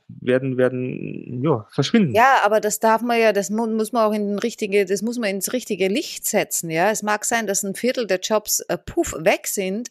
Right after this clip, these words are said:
Speaker 2: ein Viertel von den jetzt existierenden Jobs. Wenn jetzt dafür ein Viertel, also dieselbe Anzahl, also nicht ein Viertel, sondern dieselbe Anzahl an neuen Jobs kommt, ist ja nix anders.
Speaker 1: Na ja,
Speaker 2: Dann
Speaker 1: aber du
Speaker 2: haben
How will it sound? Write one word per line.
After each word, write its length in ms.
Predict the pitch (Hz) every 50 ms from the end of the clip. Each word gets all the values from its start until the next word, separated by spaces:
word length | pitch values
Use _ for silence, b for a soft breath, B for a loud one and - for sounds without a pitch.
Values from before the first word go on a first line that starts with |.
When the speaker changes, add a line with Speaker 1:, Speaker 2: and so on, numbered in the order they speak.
| - _ _
Speaker 2:
ein 100 | 190 196
Viertel 340 | - - - 254 254 247 220
von 180 | - 214 202 185
den 200 | 190 185 170 - - _ _ _ _
jetzt 320 | 170 165 208 220 - - -
existierenden 880 | 180 - - - - - - 254 320 320 240 180 151 - - 127 - _ -
Jobs. 380 | - 180 151 - - - - b b b b b b b b b b b b b b b _ _ -
Wenn 200 | 156 202 220 240
jetzt 260 | 214 196 - - 214
dafür 400 | 208 - - - 254 262 233 -
ein 80 | 202
Viertel, 640 | 185 - - 277 294 311 311 - 208 185 165 151 147 - _ -
also 160 | 190 185 208
dieselbe 480 | 180 226 220 - 262 247 233 226 -
Anzahl, 580 | - 240 254 247 - - 170 151 143 139 139 -
also 140 | - 160 156
nicht 140 | 190 196 180
ein 60 | 185 165
Viertel, 300 | - 196 208 202 170 147
sondern 220 | 170 170 175 170
dieselbe 360 | 170 180 - 196 202 196 196 -
Anzahl 480 | 156 214 294 302 - 262 202 165 147 B B B B B B -
an 180 | 202 220 226
neuen 300 | 226 233 254 302 381 392
Jobs 360 | - - 285 220 - - -
kommt, 260 | - - 190 175 170 b b b b b b b
ist 240 | 269 311 302 - -
ja 140 | 277 247 240
nix 380 | 240 285 330 - - - -
anders. 640 | 220 277 339 349 285 175 - - - - - - - _ _ _ _ _ -
Speaker 1:
Na 80 | 135 139
ja, 140 | 151 156
Speaker 2:
Dann 20 | 151 135
Speaker 1:
aber 40 | 131 117
du 40 | 240
Speaker 2:
haben 100 | 269 -